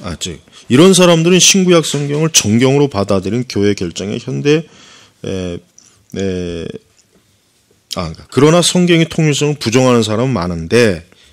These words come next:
많은데, 이거는 뭐, 현대 신학에서 많은 것이요. 이런 사람들은, 에, 결국 성경이 정경화되는 과정 속에서, 어, 어떤 교회가 그 정경화를,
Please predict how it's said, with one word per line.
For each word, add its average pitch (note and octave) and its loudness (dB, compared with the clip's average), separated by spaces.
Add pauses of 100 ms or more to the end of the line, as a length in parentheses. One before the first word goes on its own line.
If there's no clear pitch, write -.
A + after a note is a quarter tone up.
(160)
많은데, G2+ -4 (300)
이거는 G#2 -6
뭐, A#2+ 0 (480)
현대 D#3 0
신학에서 A2 0
많은 F2+ -4
것이요. F2+ -14 (500)
이런 E3 6
사람들은, C#3+ 2 (640)
에, F#2 -8
결국 C3 0
성경이 E3+ 0
정경화되는 D3 2
과정 G#2 -2
속에서, G2+ -4 (520)
어, G2 -6 (640)
어떤 C#3 -2
교회가 A#2+ 2
그 D3 -2
정경화를, A#2 0